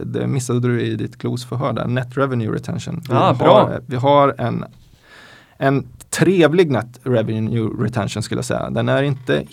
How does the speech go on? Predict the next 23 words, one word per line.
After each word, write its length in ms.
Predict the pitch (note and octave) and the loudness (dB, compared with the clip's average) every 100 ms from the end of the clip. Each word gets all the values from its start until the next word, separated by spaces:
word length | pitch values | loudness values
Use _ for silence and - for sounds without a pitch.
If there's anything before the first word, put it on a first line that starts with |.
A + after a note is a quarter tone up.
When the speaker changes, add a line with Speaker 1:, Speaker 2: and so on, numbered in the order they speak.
| - | -2
Speaker 1:
helt 280 | C#3 B2 | -2 -2
fantastisk, 600 | - A#2+ A2 G#2+ - B2 | -4 -6 -6 -8 -8 -6
den 120 | B2 A#2 | -6 -2
kan 200 | B2+ A#2+ | 0 0
bli 100 | A2+ | -2
bättre. 480 | A#2 A#2+ - C#3+ E3+ | -2 -4 -4 -6 -4
Eh, 260 | - A#2 A2+ | -4 -2 -2
den 160 | A#2+ B2 | -2 0
ligger 160 | B2 | -2
på 120 | B2 | -2
hundrafyra 480 | B2 B2 A#2+ B2 A#2 | -2 -2 0 0 0
procent. 580 | A2+ - B2 B2+ B2 - - - - | -2 -4 -2 -2 -6 -16 -20 -20 -8
Det 60 | |
är 20 | |
alltså 160 | B2+ B2 | -6 -4
hur 240 | A#2+ B2+ | -4 0
mycket 240 | B2 B2 B2 | 0 0 -2
vi 60 | |
växer 280 | A#2 B2 - | -4 -6 -6
vår 120 | A#2 | -6
befintliga 500 | A#2+ B2 B2 A#2+ B2 A#2+ | -6 -6 -6 -4 -4 -4
avtalsstock. 720 | B2 B2 B2 - - - - | -4 -6 -8 -6 -8 -10 -16
Eh, 380 | - - G1+ | -12 -10 -10